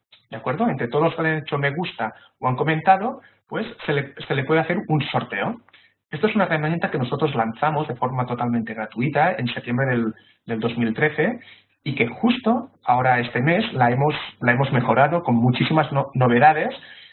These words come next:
eh, y con características que son propias de los sorteos en Twitter.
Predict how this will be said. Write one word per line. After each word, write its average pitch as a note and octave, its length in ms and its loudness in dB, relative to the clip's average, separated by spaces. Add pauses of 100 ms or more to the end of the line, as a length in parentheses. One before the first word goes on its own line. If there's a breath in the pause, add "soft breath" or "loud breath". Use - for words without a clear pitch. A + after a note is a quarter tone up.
(160 loud breath)
eh, B2 340 -4
y B2 100 -6
con C3+ 140 0
características C3+ 760 -6
que C3+ 80 -16
son C3+ 260 -8
propias E3+ 500 -4 (440)
de B2+ 100 -6
los B2+ 120 -6
sorteos B2 340 -4
en A2 160 -6
Twitter. A2 320 -10